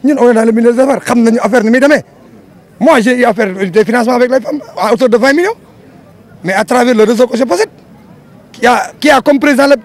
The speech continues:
Serigne Babacar Sy. Sama réseau, Serigne Babacar Sy moo ko moom. Moo gën a wóor seen président Idrissa Seck, moo gën a wóor Macky Sall. Xam nañ ko.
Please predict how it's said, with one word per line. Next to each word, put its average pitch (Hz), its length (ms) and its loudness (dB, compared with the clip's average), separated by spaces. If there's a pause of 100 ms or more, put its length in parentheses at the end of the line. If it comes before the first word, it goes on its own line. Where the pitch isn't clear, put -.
(160)
Serigne 285 300 -2
Babacar 302 280 2
Sy. 339 100 -2 (880)
Sama 370 240 -2
réseau, 262 200 0
Serigne 320 260 0
Babacar 269 340 0
Sy 226 100 -6
moo 220 120 0
ko 185 80 -6
moom. 180 180 -2 (560)
Moo 302 220 2
gën 311 140 2
a 320 40 4
wóor 311 220 2
seen 277 180 0
président 254 300 0
Idrissa 226 320 -2
Seck, - 140 -4 (200)
moo 285 220 2
gën 294 140 2
a 294 60 4
wóor 285 180 2
Macky 240 200 -2
Sall. 208 240 -2 (2000)
Xam 254 320 2
nañ 240 160 2
ko. 220 220 -2